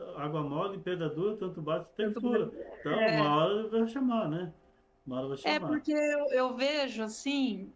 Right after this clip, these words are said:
Speaker 2: que, infelizmente ou felizmente, não sei,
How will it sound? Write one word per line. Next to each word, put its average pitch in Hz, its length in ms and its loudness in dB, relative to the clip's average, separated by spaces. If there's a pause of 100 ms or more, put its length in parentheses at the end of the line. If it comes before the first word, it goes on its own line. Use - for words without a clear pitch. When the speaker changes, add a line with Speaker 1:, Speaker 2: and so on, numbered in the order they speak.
(160)
Speaker 2:
que, 233 1040 -2 (400)
infelizmente 254 880 2
ou 214 60 -4
felizmente, 208 540 -4
não 196 80 -10
sei, 220 360 -6